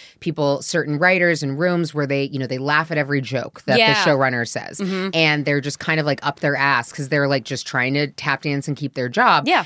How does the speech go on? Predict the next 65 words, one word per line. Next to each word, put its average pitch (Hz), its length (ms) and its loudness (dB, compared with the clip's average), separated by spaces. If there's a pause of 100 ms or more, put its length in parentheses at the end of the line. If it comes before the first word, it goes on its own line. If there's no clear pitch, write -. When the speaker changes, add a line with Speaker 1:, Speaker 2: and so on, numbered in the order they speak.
(100)
Speaker 1:
And 190 120 2
it's 180 140 -4
like, 185 240 2
I 175 140 2
can't 156 400 -4
do, 131 240 -4
if 190 120 2
I 220 140 2
wanted 151 340 -4
to, 117 240 -4
I 220 100 2
Speaker 2:
No, 240 80 6
Speaker 1:
couldn't 139 140 4
Speaker 2:
I, - 60 2
Speaker 1:
do - 80 0
that. 185 200 0
Speaker 2:
I, - 20 4
I'm 185 100 0
incapable. 165 500 -6
Speaker 1:
Yeah, 180 240 4
I 170 80 -2
can't 180 260 -2
do 233 140 2
it. 185 160 0
And 175 380 0
I'm 175 120 -2
like, 180 160 -2
I 196 100 2
don't 240 180 -4
think 214 160 -2
I 190 80 2
have 165 140 -2
to 151 80 -4
do 156 140 -4
that 165 180 0
because 147 180 -4
I 139 80 -2
think 156 160 -6
the 147 80 -6
work 147 300 -6
that 131 120 -2
I'm 120 140 -4
doing 90 460 -12 (100)
Speaker 2:
Uh-huh. 160 320 -2
Speaker 1:
is 143 240 0
good. 147 540 2
And 147 160 0
I, 139 220 0 (280)
I 156 120 2
feel 175 180 0
like 156 100 2
that's 156 220 0
all 151 120 4
you 143 240 -4 (120)
should 147 340 -4
really 139 320 0
be 131 140 -2
asking 131 420 0
of 110 160 -8
me. 110 240 -8
Speaker 2:
Mm-hmm. 170 500 -2
Speaker 1:
Um, 139 460 2 (180)
but 165 400 0
it's 175 240 -4
not 175 420 2